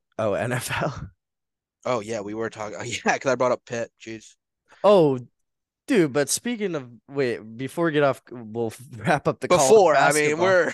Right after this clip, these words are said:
Speaker 2: <laughs> we're
Speaker 1: We'll, we'll
Speaker 2: past
Speaker 1: circle
Speaker 2: that.
Speaker 1: back, dude. Did you see this whole Brandon Miller shit, dude? That was wild.
Speaker 2: Oh, for Alabama?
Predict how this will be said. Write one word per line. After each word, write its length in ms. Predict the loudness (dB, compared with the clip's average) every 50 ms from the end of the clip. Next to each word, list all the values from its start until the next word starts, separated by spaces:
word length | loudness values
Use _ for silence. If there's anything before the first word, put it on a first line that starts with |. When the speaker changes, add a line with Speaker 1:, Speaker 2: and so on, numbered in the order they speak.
| -6 -4 -4
Speaker 2:
<laughs> 0 | -2 -2 -4 _ -8
we're 60 | -4
Speaker 1:
We'll, 260 | 0 2 4 4 4
we'll 240 | 4 2 2 2 0
Speaker 2:
past 100 | -2 0
Speaker 1:
circle 280 | 2 2 2 2 2
Speaker 2:
that. 60 | 0 2
Speaker 1:
back, 220 | 2 2 0 -2
dude. 220 | -6 -10 -12 -12 -12
Did 160 | -14 -14 -12
you 120 | -10 -6
see 220 | -4 -4 -4 -4 -2
this 240 | -2 -2 -2 -2 -4
whole 300 | -4 -4 -4 -4 -6 -8
Brandon 520 | -10 -8 -6 -4 -4 -4 -4 -6 -6 -6
Miller 260 | -4 -4 -2 -2 -4
shit, 300 | -6 -8 -8 -8 -10 -8
dude? 240 | -10 -10 -10 -8 -6
That 140 | -4 -4 -4
was 280 | -4 -4 -6 -10 -12
wild. 460 | -16 -12 -10 -10 -8 -6 -6 -4 -2 0
Speaker 2:
Oh, 220 | 0 2 0 0
for 120 | -4 -4
Alabama? 600 | -4 -2 -2 -2 -2 -4 -6 -8 -8 -8 -8 -10